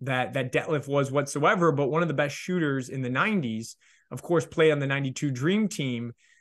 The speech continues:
uh, and is in the Hall of Fame. And the reason I want to bring up Mullin is 'cause I talked earlier about how efficient, uh, sh-,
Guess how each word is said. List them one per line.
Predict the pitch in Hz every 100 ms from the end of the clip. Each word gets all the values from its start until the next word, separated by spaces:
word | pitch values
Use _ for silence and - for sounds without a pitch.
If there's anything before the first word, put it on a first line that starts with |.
| _ _
uh, | 131 123
and | 143
is | 143 156
in | 147
the |
Hall | 131 156 147
of | -
Fame. | - 190 180
And | 156
the | 147
reason | 143 220 254 247
I |
want | 196 180
to | 165
bring | 165
up | 165
Mullin | 147 147 156 143 120 113 113 _ _ _ _ -
is | -
'cause | 190 185 -
I |
talked | 269 -
earlier | 190 190 180
about | 160
how | - 165
efficient, | 135 - 170 156 - 139 - _ -
uh, | 123 113
sh-, | 113 -